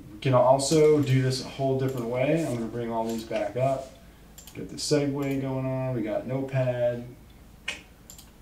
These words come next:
here. So we got all these windows in our face. Okay, there's a little button down here in the lower right corner of your taskbar. This bottom bar is called your taskbar.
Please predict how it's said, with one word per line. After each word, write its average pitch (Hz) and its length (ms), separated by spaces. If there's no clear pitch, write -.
here. 131 580
So 131 180
we 117 80
got 131 200
all - 220
these 196 200
windows 170 520
in 147 120
our 135 180
face. 123 600
Okay, 131 420
there's 123 240
a 123 60
little 233 1000
button 139 500
down 143 340
here 165 120
in 147 80
the 127 60
lower 143 340
right 151 260
corner 151 300
of 127 120
your 113 200
taskbar. 110 920
This 127 120
bottom 131 360
bar 127 220
is - 60
called 117 260
your 123 80
taskbar. 139 680